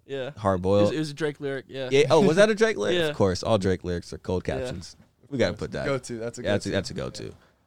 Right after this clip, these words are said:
Speaker 2: Honestly, a lot of 'em.
Speaker 1: Yeah.
Speaker 2: Yeah. Um. But anyways, besides, besides the fact that Jake's the goat, um, but I, I, when I saw that too, I was like, "Oh, like, this, like, this is the dude we're gonna talk to." And I,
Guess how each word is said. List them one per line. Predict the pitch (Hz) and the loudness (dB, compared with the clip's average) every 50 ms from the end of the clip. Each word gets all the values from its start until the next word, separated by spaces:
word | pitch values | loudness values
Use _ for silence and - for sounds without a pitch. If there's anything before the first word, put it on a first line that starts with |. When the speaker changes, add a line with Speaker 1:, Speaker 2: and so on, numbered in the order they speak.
| _ _ _ - | _ _ _ 2
Speaker 2:
Honestly, | 131 143 139 - - 120 | 4 4 4 4 2 2
a | 107 | 2
lot | 95 90 82 80 73 | 2 0 -4 -6 -6
of | 76 - | -10 -14
'em. | 57 113 - _ - _ _ _ _ _ _ _ _ _ 95 110 _ _ _ _ _ _ | -16 -18 -20 _ -20 _ _ _ _ _ _ _ _ _ _ _ _ _ _ _ _ _
Speaker 1:
Yeah. | - 65 - - - _ _ _ _ _ _ _ _ - | -10 -8 -8 -10 -12 _ _ _ _ _ _ _ _ 2
Speaker 2:
Yeah. | 117 117 117 117 110 107 | 4 6 6 8 6 6
Um. | 101 98 113 | 4 4 4
But | 135 | 8
anyways, | 143 147 139 127 117 110 101 - - | 8 10 10 10 8 6 4 2 -6
besides, | - _ - - 123 113 107 101 | -12 _ 0 2 2 2 2 0
besides | - 82 110 113 117 107 101 92 | -6 -10 -2 2 4 4 4 2
the | 98 | 0
fact | 95 95 | -2 -2
that | 92 90 | -4 -4
Jake's | 92 95 90 90 - | -4 -4 -6 -6 -8
the | 90 | -6
goat, | 98 95 90 92 - - _ _ _ _ _ _ _ - | -4 -2 -2 -2 -4 -6 _ _ _ _ _ _ _ 0
um, | 110 110 107 104 101 95 87 87 - _ _ _ _ _ _ | 4 4 6 6 4 2 0 -4 -12 _ _ _ _ _ _
but | 113 131 131 | -2 2 4
I, | 135 135 127 98 - | 6 6 4 4 4
I, | 120 131 - - 117 120 - | 2 2 2 0 -6 -8 -2
when | 117 120 120 | 2 4 4
I | 123 | 4
saw | 117 - - 139 143 | 4 4 4 4 6
that | 147 135 123 | 6 4 2
too, | - - 147 131 113 110 | 2 2 4 6 6 6
I | |
was | 107 104 | 4 4
like, | 104 101 98 - | 2 0 0 0
"Oh, | - 160 156 127 | 2 2 4 4
like, | 113 104 101 - | 4 4 2 2
this, | 127 135 - - - _ | -2 -2 -4 -6 -10 _
like, | - 101 95 - | -8 -8 -8 -6
this | - 123 | -6 -6
is | 123 113 | -6 -4
the | |
dude | 101 110 110 110 | -2 0 2 2
we're | 110 107 | 2 0
gonna | 104 101 101 | 0 -2 -2
talk | - 123 120 120 - | 0 0 0 0 -2
to." | 101 | -4
And | 101 | -4
I, | 95 | -6